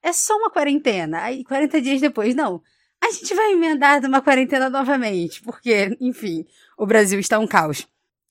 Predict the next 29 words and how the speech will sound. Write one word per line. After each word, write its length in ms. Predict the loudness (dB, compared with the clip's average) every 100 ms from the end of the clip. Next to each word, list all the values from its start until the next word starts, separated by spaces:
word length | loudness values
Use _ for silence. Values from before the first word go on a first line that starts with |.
| _
Mas, 1040 | -2 2 2 4 4 6 4 2 -2 -6 -16 _ -20 -18
então 200 | -6 0
a 80 | 0
quarentena 540 | 2 2 2 0 0 0
nunca 260 | 0 0
acabou. 540 | 0 -2 0 -2 -2 _ _ _ _ _ _ -6
E 840 | -2 -2 -2 -2 -2 -2 -2 -4 -6 _ _
é 160 | -8 -4
isso, 280 | -4 -4 -8
assim, 300 | -8 -10 -8
né? 140 | -10
Tipo, 380 | -12 -8 -8 -8 -18 -20 _ _ _
ficou 380 | -6 0 2
só, 840 | 2 -2 -4 -4 -4 -4 -2 -2 -4 -8 -14 _ _ _ _ _ -2
primeiro 340 | 2 4 4
era 160 | 2 2
só 180 | 2
um 120 | 2 4
plano, 580 | 2 4 4 2 0
né? 380 | -2 -4 -6 -4
E 140 | -2 -2
aí 120 | -2
quando 240 | -2 -2
virou 300 | -2 -2 -2
verdade 800 | -2 -4 -2 -2 -2 -4 -8 -8
mesmo 640 | -6 -4 -2 -2 -2 -4 -4
fazer 320 | -8 -6 -6
o 20 |
podcast, 640 | -8 -8 -8 -8 -10 -14